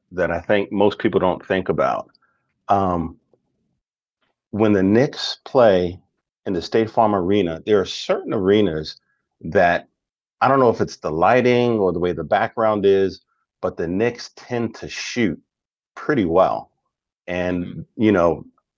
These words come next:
Speaker 1: in one of their games, they shot fifty percent from the field goal range, from field goals, fifty percent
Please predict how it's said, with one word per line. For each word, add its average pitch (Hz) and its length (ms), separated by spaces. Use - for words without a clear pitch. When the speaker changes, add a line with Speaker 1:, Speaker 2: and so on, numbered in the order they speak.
Speaker 1:
in 95 180
one 107 140
of 120 80
their 123 120
games, 110 560
they 92 160
shot 85 400
fifty 143 420
percent 107 420
from 95 140
the 85 80
field 95 420
goal 78 400
range, 65 500
from 101 120
field 110 220
goals, 80 300
fifty 160 200
percent 110 460